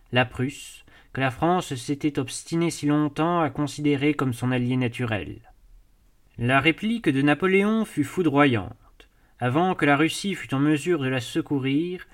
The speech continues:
l'armée prussienne, qui vivait encore sur la réputation de Frédéric, fut écrasée à Iéna en octobre dix-huit cent six,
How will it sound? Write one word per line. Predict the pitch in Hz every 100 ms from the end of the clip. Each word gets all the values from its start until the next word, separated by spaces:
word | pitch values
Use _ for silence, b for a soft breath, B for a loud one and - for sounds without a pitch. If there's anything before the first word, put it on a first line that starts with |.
| b b
l'armée | 127 170 180 185
prussienne, | - 175 - 151 170 185 190
qui | 190 131
vivait | 143 156 165
encore | 170 170 180 175
sur | - 131
la | 127
réputation | 147 - 160 151 - 175 170
de | 131
Frédéric, | 120 156 143 135 151 - - b b b
fut | b 127 120
écrasée | 170 - 165 147 175 156
à | 120
Iéna | 123 139 139 135 - b b b
en | 120 135
octobre | 147 170 175 151 131
dix-huit | 127 127 139 143
cent | 139 131 123
six, | - - - - -